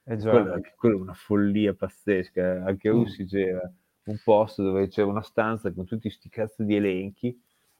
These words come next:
Speaker 2: che ogni, una volta all'anno venivano sostituiti e c'era, ma che cazzo ne so, l'elenco della provincia di Campobasso, che quante volte da Russi uno aveva avuto bisogno di un, di fare un numero in teleselezione per un preciso caso di Campobasso.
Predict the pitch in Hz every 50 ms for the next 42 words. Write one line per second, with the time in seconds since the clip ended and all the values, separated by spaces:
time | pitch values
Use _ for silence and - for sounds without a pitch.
0 | _ _ - 101 98 107 110 107 107 104 104 107 110 113 113 104 - 110 110 117
1 | 117 113 101 95 90 92 92 95 95 95 95 95 92 85 - 95 90 - - 101
2 | 95 113 107 101 98 101 101 - 117 117 113 117 - _ _ _ - 92 - -
3 | 120 110 104 95 92 92 87 - 95 - - 110 104 - _ 110 107 104 - -
4 | 110 101 90 92 95 98 104 104 101 - - 95 95 95 95 - _ - 101 101
5 | 101 95 - 98 95 - - 95 95 101 - 107 98 92 92 92 92 92 - -
6 | - 92 90 - - - - - 104 104 104 - - 104 107 113 113 110 - 101
7 | 98 101 101 101 107 110 110 - - - 104 107 104 95 92 98 95 95 95 98
8 | 95 - 101 95 95 95 92 101 101 101 98 95 95 95 92 90 90 90 - -
9 | 98 95 92 92 92 92 92 98 101 95 95 95 92 87 - - 90 92 90 -
10 | - 90 90 90 - _ - 98 95 95 92 90 - - 85 87 87 87 - 87
11 | 87 - - 95 87 87 - _ - 90 90 90 90 - - - - 90 85 82
12 | - - 85 82 82 80 80 - - - - - -